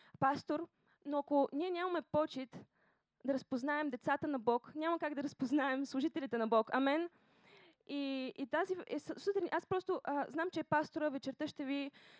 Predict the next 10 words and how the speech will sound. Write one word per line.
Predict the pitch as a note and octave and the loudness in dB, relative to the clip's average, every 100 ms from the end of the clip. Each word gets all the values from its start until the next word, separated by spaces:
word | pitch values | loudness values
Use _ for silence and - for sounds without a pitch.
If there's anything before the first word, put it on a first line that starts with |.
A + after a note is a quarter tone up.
| - _ - | -20 _ -6
шокира | - - E4 D#4+ D#4+ D#4 | -4 4 6 10 8 8
и | C#4 | 4
ще | - C#4 | 0 -2
ви | C#4 D#4 - | 0 0 0
залее | A3 B3 C#4+ C#4+ D4 | 2 6 10 12 10
с | B3+ | 4
най-прекрасното, | C#4 C#4 D4+ - - C#4 D4 D4 D4 | 4 6 6 4 4 6 6 6 8
уникално, | C#4+ B3+ D4 C#4 C#4+ D4 | 8 6 6 8 10 10
разтърсващо | C4+ - C#4 D4 - | 8 4 2 4 2
слово. | C4 - C4+ B3 | 4 12 12 12